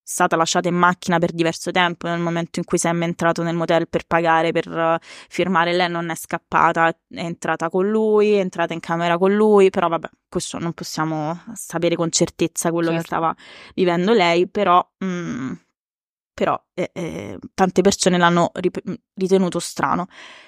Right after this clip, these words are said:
Speaker 1: E un'altra cosa strana è che lui ha firmato col suo nome, che comunque lui era un personaggio estremamente conosciuto e comunque in questo motel lui non ha,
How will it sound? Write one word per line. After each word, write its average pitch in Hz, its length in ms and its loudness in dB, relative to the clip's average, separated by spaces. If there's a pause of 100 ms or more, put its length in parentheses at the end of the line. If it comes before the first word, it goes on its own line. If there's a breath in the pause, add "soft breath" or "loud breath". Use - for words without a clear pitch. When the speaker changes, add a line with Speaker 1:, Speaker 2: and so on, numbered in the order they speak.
(180 loud breath)
Speaker 1:
E 196 420 2
un'altra 214 320 2
cosa 233 200 2
strana 185 320 0
è - 40 -6
che - 120 -2
lui 190 100 4
ha 190 40 2
firmato 175 420 -4
col 175 140 -2
suo - 180 -8
nome, 180 500 2
che 180 140 -10
comunque 196 440 0
lui 190 100 4
era 185 120 6
un 175 80 -2
personaggio 180 640 0
estremamente 180 800 -2
conosciuto 175 600 -2
e 180 60 -2
comunque 185 440 2
in 165 60 -6
questo - 280 -4
motel 175 440 2
lui 175 200 0
non 170 200 0
ha, 170 280 2